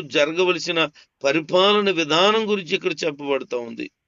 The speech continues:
వెయ్యేండ్ల పరిపాలన గూర్చి అని అనేక మంది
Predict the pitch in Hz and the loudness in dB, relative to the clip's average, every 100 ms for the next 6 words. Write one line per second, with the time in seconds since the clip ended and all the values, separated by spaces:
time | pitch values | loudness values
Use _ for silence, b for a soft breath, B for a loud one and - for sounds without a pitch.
0 | _ B B - 127 135 160 185 185 185 | _ B B -4 0 2 2 2 2 0
1 | 147 151 165 165 180 190 165 175 185 156 | 0 0 0 2 2 2 0 -2 -4 -4
2 | 202 185 151 - _ _ _ _ _ - | -4 -2 -4 -8 _ _ _ _ _ -4
3 | 165 175 135 147 180 214 214 208 202 196 | -2 0 -2 0 2 2 4 2 4 2
4 | 185 185 170 | 2 2 0